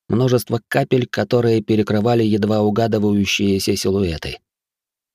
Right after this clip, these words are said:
Поднявшись, я посветил наверх, но лампа не доставала.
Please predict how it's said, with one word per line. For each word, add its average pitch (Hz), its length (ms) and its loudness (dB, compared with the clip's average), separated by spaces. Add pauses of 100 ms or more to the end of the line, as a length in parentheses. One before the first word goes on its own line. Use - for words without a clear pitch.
(460)
Поднявшись, 131 580 -2
я 120 200 0
посветил 127 500 -2
наверх, 113 460 2 (560)
но 117 220 2
лампа 110 360 0
не 107 120 2
доставала. 101 640 -2